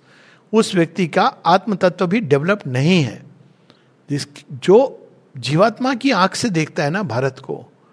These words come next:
तो कभी नहीं छोड़ के जाना चाहेगा, क्योंकि वो जगह जगह भारत की वो नदियों में, पहाड़ों की रचना में, जंगलों में देखा है कि how they are different from anywhere else in the world।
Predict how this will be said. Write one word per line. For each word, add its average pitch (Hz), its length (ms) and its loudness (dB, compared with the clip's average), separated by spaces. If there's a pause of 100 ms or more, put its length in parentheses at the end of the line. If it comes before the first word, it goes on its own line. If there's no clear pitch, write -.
(560)
तो 214 100 -2
कभी 185 420 0
नहीं 214 160 2
छोड़ 151 260 0
के 147 140 -6
जाना 120 240 -8
चाहेगा, - 560 -18 (1200)
क्योंकि 170 240 -4
वो 247 100 4
जगह 180 520 4
जगह 214 600 6
भारत 190 340 0
की - 120 -4
वो 202 360 4 (340)
नदियों 190 500 4
में, 190 500 2
पहाड़ों 185 440 2
की 226 160 -2
रचना 175 380 -2
में, 143 360 -6 (420)
जंगलों 226 460 4
में 226 160 2
देखा 180 240 2
है 233 80 4
कि 226 140 2
how - 320 0
they 330 240 6
are 247 100 6
different 160 600 0 (560)
from 185 160 2 (260)
anywhere 220 380 4
else 156 280 2
in 151 60 -4
the 131 160 -6
world। - 260 -16